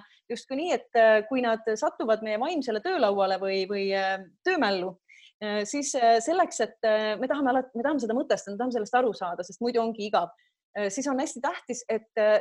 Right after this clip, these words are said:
see hakkaks millegagi kus-, kusagil midagi ergutama, mingisuguseid varasemaid teadmisi.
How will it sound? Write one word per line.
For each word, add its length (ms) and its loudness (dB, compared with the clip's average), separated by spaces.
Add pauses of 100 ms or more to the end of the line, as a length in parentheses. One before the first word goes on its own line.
see 160 4
hakkaks 400 -2
millegagi 440 -2
kus-, 220 -8
kusagil 300 -2
midagi 360 2
ergutama, 440 -4
mingisuguseid 560 -4
varasemaid 440 -2
teadmisi. 420 2